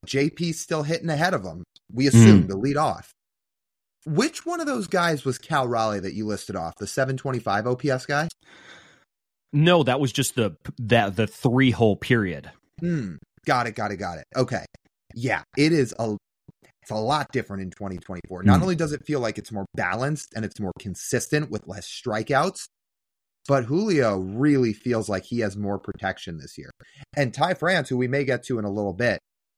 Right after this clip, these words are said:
Speaker 1: if he's really gonna bounce back, which, man, all the signs are pointing to that he is, talk about more lineup protection.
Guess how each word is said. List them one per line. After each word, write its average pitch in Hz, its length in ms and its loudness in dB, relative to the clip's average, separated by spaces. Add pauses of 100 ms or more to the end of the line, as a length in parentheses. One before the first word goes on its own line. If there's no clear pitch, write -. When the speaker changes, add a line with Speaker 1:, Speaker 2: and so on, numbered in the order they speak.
Speaker 1:
if - 60 -20
he's 330 200 0
really 156 300 2
gonna 160 200 0
bounce 113 360 -4
back, 95 320 -6
which, 95 200 -12
man, 120 560 0
all 107 160 -2
the 107 80 -2
signs 104 340 -4
are 95 140 -2
pointing 104 340 -4
to 104 120 -8
that 90 120 -6
he 98 180 -2
is, 90 360 -6 (920)
talk 156 220 -2
about 156 180 0
more 139 440 4
lineup 151 460 0
protection. - 500 -10